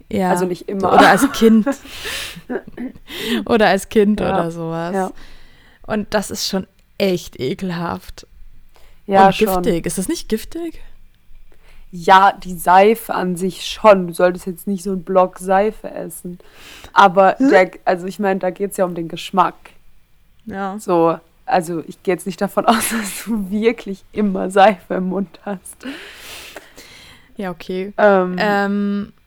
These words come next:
Speaker 1: <laughs>
Speaker 2: aber ja, das ist schon sehr scheiße. Aber Honig in den Schuhen ist halt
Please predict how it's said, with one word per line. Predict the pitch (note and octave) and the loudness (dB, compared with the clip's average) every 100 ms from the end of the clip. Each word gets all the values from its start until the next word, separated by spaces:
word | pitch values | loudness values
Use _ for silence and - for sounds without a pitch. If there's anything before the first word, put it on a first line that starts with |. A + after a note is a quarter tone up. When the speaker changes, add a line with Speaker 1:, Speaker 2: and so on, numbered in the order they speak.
| - | -6
Speaker 1:
<laughs> | A#3 - - _ _ _ _ _ - | -6 -6 -12 _ _ _ _ _ 2
Speaker 2:
aber | G#3 F#3+ F#3+ | 4 6 8
ja, | F#3 F#3 | 8 6
das | F#3 | 2
ist | F#3+ - | -8 -6
schon | F#3 | -4
sehr | F3 F3+ | 0 0
scheiße. | - F3+ F3 E3+ | 0 -4 -4 -4
Aber | F3+ F#3 D#3+ | 2 4 4
Honig | F#3 A3 C4 A#3 | 0 0 0 -2
in | G3+ G3+ | -4 -4
den | F#3+ | -6
Schuhen | - - G3 F#3+ F#3 | -8 -12 -10 -8 -8
ist | - | -10
halt | - | -14